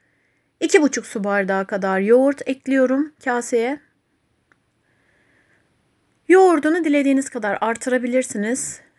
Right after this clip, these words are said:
Ee, ama az olmasın, iki buçuk su bardağından az olmasın arkadaşlar. Eğer ölçüleriniz böyle bir tencere yemek olacak şekilde ise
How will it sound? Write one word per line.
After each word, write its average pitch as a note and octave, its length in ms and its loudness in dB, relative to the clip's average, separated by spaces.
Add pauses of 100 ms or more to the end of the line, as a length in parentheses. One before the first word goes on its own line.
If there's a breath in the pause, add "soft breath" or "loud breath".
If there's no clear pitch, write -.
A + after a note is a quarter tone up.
(140)
Ee, G3+ 280 0
ama C4 200 2
az B3+ 160 2
olmasın, A3 380 2
iki A3+ 180 -8
buçuk A3+ 200 -8
su A#3 180 -16
bardağından A3 500 -4
az G#3+ 180 -2
olmasın G#3 400 -2
arkadaşlar. G3+ 680 -2
Eğer G3+ 280 0
ölçüleriniz G#3 720 -2
böyle G3+ 440 -2
bir A3 120 -2
tencere F#3+ 520 -2
yemek G3 280 -2 (320)
olacak G3+ 380 -2
şekilde F#3+ 480 -2
ise C4 300 0